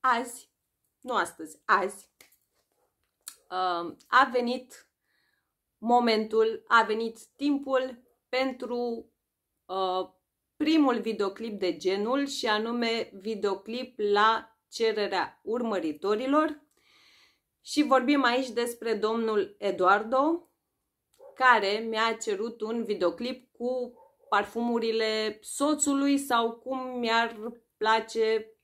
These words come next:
plăcea să miroasă soțul meu. Înainte și înainte de toate, de ce clipul se numește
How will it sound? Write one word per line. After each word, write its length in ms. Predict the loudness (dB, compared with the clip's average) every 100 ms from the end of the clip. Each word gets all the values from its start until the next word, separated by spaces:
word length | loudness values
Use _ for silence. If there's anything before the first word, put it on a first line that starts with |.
| _ _ _ _
plăcea 420 | -4 -2 2 2
să 300 | 2 0 -2
miroasă 520 | 0 2 4 4 4 -4
soțul 440 | -4 -6 -2 -2
meu. 300 | -2 -6 -12 _ _ _ _ _ _ _ _ _ -20 _ _ _ _ _ _
Înainte 500 | _ 2 4 4 2
și 120 | 0 2
înainte 340 | 4 4 2
de 160 | 0 0
toate, 400 | 2 0 0 -10
de 280 | -4 -4
ce 300 | 0 0 0
clipul 400 | 2 2 2 0
se 400 | -2 -2 0 0 0
numește 800 | 0 0 -2 -4 -4 -4 -8